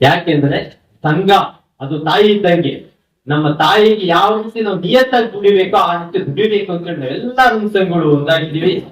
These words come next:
ದಯವಿಟ್ಟು ನಮ್ಮ ನಂಬಿ ಏನೇ ಸಮಸ್ಯೆ ಇದ್ರೂ ನಮ್ಮ ಹಿಂದೂ ಸಂಘಗಳನ್ನ ಸಂಪರ್ಕಿಸಿ, ನಾವು ಖಂಡಿತ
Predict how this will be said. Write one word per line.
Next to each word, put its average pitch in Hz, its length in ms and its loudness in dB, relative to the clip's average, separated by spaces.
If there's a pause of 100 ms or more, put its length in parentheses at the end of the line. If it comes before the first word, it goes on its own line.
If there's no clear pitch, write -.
(180)
ದಯವಿಟ್ಟು 202 360 4
ನಮ್ಮ 147 200 2
ನಂಬಿ 165 580 -2 (200)
ಏನೇ 254 320 6
ಸಮಸ್ಯೆ 208 400 0
ಇದ್ರೂ 180 640 -2
ನಮ್ಮ 135 160 -8
ಹಿಂದೂ 151 240 -10
ಸಂಘಗಳನ್ನ 139 640 -2
ಸಂಪರ್ಕಿಸಿ, 147 680 -2 (360)
ನಾವು 120 400 -2
ಖಂಡಿತ 226 320 2